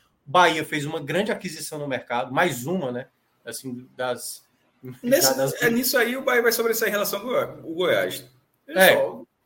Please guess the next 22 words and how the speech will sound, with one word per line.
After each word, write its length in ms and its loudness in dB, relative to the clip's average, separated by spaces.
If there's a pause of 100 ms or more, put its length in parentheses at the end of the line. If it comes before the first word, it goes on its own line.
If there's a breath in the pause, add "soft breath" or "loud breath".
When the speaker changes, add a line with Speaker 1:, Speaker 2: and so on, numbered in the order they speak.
(180)
Speaker 1:
trazer 420 4
Gilberto, 520 0
por 180 -4
exemplo, 280 0
Speaker 2:
É. 140 2
Speaker 1:
é 160 -8
uma 300 -10
grande 160 0
aquisição. 600 -8 (360)
Principalmente 500 -2
você 240 -6
tendo 220 -6
Cicinho 640 -8 (320)
como 160 -4
a 80 2
opção 420 -4
hoje, 240 -6
né? 120 -12
Que, 220 -10
como 220 -12
vem 140 -6
utilizando. 540 -6